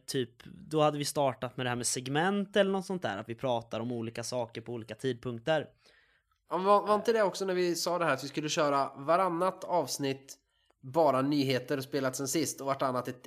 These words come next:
Speaker 2: riktigt avsnitt?
Speaker 1: Jo, och det har vi inte hållit. Men, men,
Speaker 2: Nej.
Speaker 1: eh, <laughs> nej, men jag tänker att det här markerar liksom, eh,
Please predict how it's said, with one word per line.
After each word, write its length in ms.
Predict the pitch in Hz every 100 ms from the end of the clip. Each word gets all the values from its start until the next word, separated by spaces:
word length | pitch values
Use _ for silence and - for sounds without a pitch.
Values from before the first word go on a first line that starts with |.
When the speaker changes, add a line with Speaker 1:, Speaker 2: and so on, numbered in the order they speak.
| -
Speaker 2:
riktigt 520 | 123 139 151 - 165
avsnitt? 460 | 127 - - _ _
Speaker 1:
Jo, 480 | 160 160 175 185 - _ _ _
och 80 | 160
det 120 | 180
har 160 | 185 190
vi 100 | 185
inte 120 | 135
hållit. 360 | 117 104 - -
Men, 300 | 151 151 -
men, 400 | - 156 151 147 143
Speaker 2:
Nej. 380 | 127 139 135
Speaker 1:
eh, 60 | 131 - - - 208 226 180 170 - - 180 165
<laughs> 0 |
nej, 280 | 180 180 208
men 80 | 220
jag 140 | 220
tänker 240 | 262 254 202
att 60 |
det 80 | 180
här 80 | 180
markerar 600 | 220 202 165 156 165 190
liksom, 640 | 180 147 - 120 117 113
eh, 300 | 110 113 110